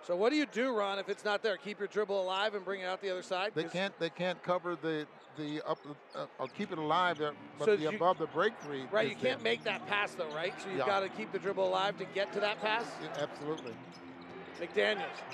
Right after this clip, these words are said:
Speaker 1: driving, sees Gobert, tries to go over and misses. Rebound back up and in.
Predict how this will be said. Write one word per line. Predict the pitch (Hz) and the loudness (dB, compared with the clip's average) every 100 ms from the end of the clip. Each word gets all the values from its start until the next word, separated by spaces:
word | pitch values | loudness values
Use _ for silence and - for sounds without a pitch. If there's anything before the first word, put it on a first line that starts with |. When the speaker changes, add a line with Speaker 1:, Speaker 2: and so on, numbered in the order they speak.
| - | -4
Speaker 1:
driving, | 208 220 208 160 | 2 4 2 -2
sees | - 220 220 | -8 -4 -4
Gobert, | - 196 202 214 196 | 2 2 4 4 4
tries | 214 208 | 2 2
to | 196 | 2
go | 196 226 | 2 6
over | 233 202 | 6 6
and | 196 | 0
misses. | 202 226 165 - - - 185 | 4 2 0 -8 -8 -8 -2
Rebound | 247 254 226 226 | 0 4 4 4
back | 208 240 247 247 | 4 4 4 6
up | 247 226 | 6 6
and | 233 | 6
in. | 233 | 4